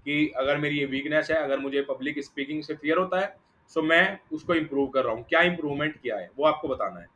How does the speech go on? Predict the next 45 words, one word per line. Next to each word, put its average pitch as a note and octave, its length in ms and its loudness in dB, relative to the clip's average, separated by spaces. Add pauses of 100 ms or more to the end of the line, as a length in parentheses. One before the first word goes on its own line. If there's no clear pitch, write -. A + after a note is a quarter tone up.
(600)
Do E3 80 6
you F#3 120 10
have E3 220 8
any E3+ 160 0
siblings? D#3+ 460 -4
ये A#2+ 80 -4
बताना C3 320 -2
है। D#3 120 -6 (340)
How F#3 360 8
do F3+ 160 4
you F3+ 240 2
work E3 260 2
in D#3 140 -2 (140)
overload D3 580 2
work C3 160 -2
situation? G#2 500 -16 (380)
So C#3+ 60 0
यहाँ C#3 180 6
पे E3 100 2
आप D#3 100 6
बता C#3+ 240 2
सकते D#3+ 260 -4
हो E3 100 4 (440)
कि C#3 60 -6
सर D3 180 0
मैं D3+ 120 0
अपने D3+ 180 -2
टास्क C#3 320 -2
को D#3 80 -8
प्रायोरिटी C3+ 440 0
basis C#3 360 -4
पे E3 100 -8
शेड्यूल D3 340 -6
कर D3 100 0
लूँगा, D3 260 0 (440)
जितना D#3+ 240 0
ज़्यादा D3+ 300 6 (460)
priority D3 380 4
का D#3+ 100 0
काम C#3+ 260 2
होगा D3+ 220 4
वो D3+ 120 2
सबसे C#3 240 -10
पहले D3+ 220 0
करूँगा, D3 280 0